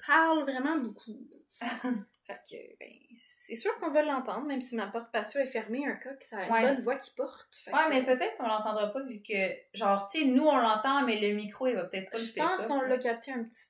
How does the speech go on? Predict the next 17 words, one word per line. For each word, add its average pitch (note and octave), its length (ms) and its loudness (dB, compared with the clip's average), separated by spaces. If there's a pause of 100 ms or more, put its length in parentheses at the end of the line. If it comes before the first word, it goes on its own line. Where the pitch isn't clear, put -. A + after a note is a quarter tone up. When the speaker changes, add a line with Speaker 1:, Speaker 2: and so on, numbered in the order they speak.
(200)
Speaker 1:
peu A#3 120 -12
Speaker 2:
Tu G#3+ 120 -6
penses ? D#4+ 120 -8
Speaker 1:
faiblement. G#3+ 560 0 (680)
Speaker 2:
Peut-être, D#4 380 4
peut-être, C4 380 2
peut-être. - 460 -6 (580)
Speaker 1:
Qu'est-ce C#4 220 -6
que E4+ 80 -4
je C4+ 40 -6
voulais B3 140 0
dire C4+ 220 -2
aussi - 260 -8
par B3+ 140 -8
rapport B3 360 -8
à A#3+ 140 -8
ça ? - 360 -10